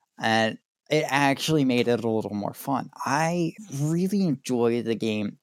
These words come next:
as it is, and there's actually a new update that just dropped today. So I got that updated, and I'm really excited to try it tonight, but the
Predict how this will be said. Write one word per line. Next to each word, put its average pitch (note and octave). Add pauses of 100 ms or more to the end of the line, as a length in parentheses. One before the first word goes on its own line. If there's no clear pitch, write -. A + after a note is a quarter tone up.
(180)
as A2+
it G#2+
is, - (280)
and B2 (160)
there's B2+ (100)
actually D#3
a -
new E3
update D3
that A#2
just A2
dropped G#2
today. G2+ (200)
So A#2 (100)
I B2+
got C#3
that D3+
updated, A#2+
and C3+
I'm B2
really D#3+
excited C#3+
to A#2+
try F#3
it C#3
tonight, A2+ (160)
but C#3+ (560)
the C3